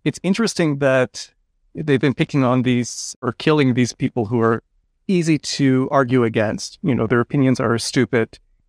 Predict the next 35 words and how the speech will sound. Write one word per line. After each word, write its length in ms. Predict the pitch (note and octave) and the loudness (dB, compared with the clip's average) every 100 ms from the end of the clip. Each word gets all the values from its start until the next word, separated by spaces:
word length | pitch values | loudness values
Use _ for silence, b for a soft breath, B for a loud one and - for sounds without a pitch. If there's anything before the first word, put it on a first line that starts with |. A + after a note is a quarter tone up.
| _ - | _ -4
And 520 | B2 A#2+ B2+ A#2 - _ _ _ _ - | 0 0 -2 -4 -10 _ _ _ _ -2
by 140 | D3+ | 0
the 120 | F3+ | 2
end, 220 | G3 F3 | 0 0
when 160 | D3+ D3+ | 0 0
they 260 | D3+ C#3+ - | 2 0 -4
run 220 | D3 D3+ | -4 -2
into 160 | D#3+ C#3+ | -2 0
Ron 160 | C3+ B2+ | 0 0
Perlman's 340 | D#3 E3 C#3+ | -2 -2 -4
character, 580 | - B2 A2+ B2+ A#2+ - _ _ _ | -2 0 0 -2 -2 -4 _ _ _
he's 240 | - G#3+ G#3 | -6 -4 -4
smarter 360 | - D#3 F3+ | 0 0 2
than 180 | F3 D3+ | 0 0
they 120 | D#3+ | 2
are. 180 | C#3+ A2+ | 2 0
He's 220 | - D3 | -2 -6
persuasive. 960 | - - C3+ - B2+ C#3+ D3+ A2 - - _ _ _ _ | -6 -6 -6 -4 0 2 0 -4 -4 -8 _ _ _ _
He 160 | - D3+ | 0 2
knows 240 | E3 E3 | 2 0
exactly 400 | C3+ D3+ C#3+ E3 | -2 -2 -2 -2
how 120 | B2+ | 0
to 120 | C#3+ - - | 0 -2 -8
drive 640 | - C3+ D3 C#3+ C#3 _ _ _ _ | -2 2 2 2 -2 _ _ _ _
a 100 | D3 | -4
wedge 420 | B2 C#3+ E3 C#3 | 0 2 0 0
in 160 | - C3 | -2 -2
between 360 | B2 - C3+ B2 | -2 -2 0 0
the 140 | A#2 | -2
lines 380 | - B2+ C#3 C3 | -2 0 0 -2
of 100 | A#2+ | -4
division 640 | A#2 C#3 E3 D3+ B2+ A2+ - _ _ _ - | -2 0 0 2 0 -2 -10 _ _ _ -2
in 180 | C3 A#2 | 0 2
them. 140 | A2+ - _ _ _ | 0 -2 _ _ _
And, 300 | F3 D3 D3+ | -2 -2 -2